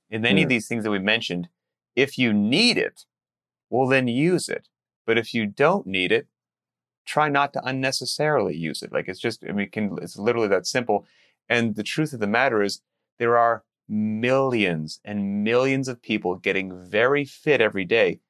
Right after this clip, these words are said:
Speaker 1: using none of the items on this list. So that is actual real
Speaker 2: Yeah.
Speaker 1: world living proof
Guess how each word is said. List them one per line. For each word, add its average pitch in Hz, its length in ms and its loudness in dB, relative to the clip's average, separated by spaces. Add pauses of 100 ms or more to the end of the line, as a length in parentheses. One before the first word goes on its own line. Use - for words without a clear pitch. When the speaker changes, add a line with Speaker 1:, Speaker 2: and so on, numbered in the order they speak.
(180)
Speaker 1:
using 107 560 2
none 117 200 0
of 165 140 0
the 151 160 0
items 139 360 2
on 120 140 -2
this 107 220 -4
list. 110 180 0
So 113 120 0
that 151 380 2
is 123 200 -8
actual 127 640 0
real 135 320 4
Speaker 2:
Yeah. 95 140 6
Speaker 1:
world 131 240 4
living 113 460 0
proof - 680 0